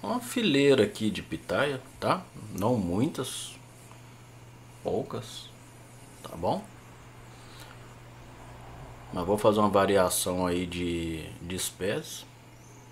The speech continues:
Então é isso aí que eu queria trazer pra vocês, somente mostrar, tá? A nossa, nossa pitaia,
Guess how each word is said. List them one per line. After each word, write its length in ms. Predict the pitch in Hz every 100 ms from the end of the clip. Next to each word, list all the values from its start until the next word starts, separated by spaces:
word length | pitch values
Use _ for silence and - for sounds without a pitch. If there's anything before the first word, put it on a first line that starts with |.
| - - - - - - - - - - - - - -
Então 140 | 185
é 40 | 208
isso 160 | 214
aí 120 | 233 220
que 80 |
eu 60 | -
queria 220 | - 170
trazer 320 | 170 160 139
pra 120 | 139 143
vocês, 480 | 143 - 151 185
somente 500 | 180 - 117 123 123
mostrar, 580 | 123 113 104 - 113 156 160 - -
tá? 200 | - 131
A 20 | 143
nossa, 540 | 101 95 - 90 80 87 - - - - - - - - - - - - - - -
nossa 200 | 110 -
pitaia, 640 | - 117 - 104 147 170